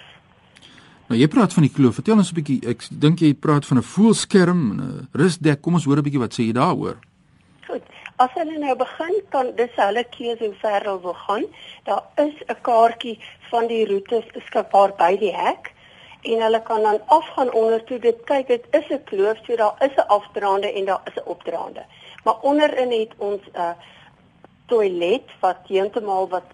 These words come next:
Speaker 2: almal kan gebruik, met 'n mooi rusdek by, en dan as hulle verder gaan, kom hulle ook by die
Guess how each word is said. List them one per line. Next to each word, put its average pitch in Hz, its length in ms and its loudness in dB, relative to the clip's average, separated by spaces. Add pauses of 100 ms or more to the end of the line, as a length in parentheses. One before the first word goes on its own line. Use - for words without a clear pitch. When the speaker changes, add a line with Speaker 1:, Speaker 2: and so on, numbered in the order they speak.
(160)
Speaker 2:
almal 254 340 8
kan 156 240 -6
gebruik, 180 640 -2 (360)
met 208 220 -4
'n 208 140 -4
mooi 233 260 4
rusdek 220 600 -4
by, 233 320 -2 (340)
en 208 120 -4
dan 220 180 2
as 220 100 -6
hulle 208 140 -2
verder 254 400 -4
gaan, 233 340 -6
kom 220 220 -4
hulle 214 280 -2
ook 240 280 -2
by 196 340 -6
die 190 260 -8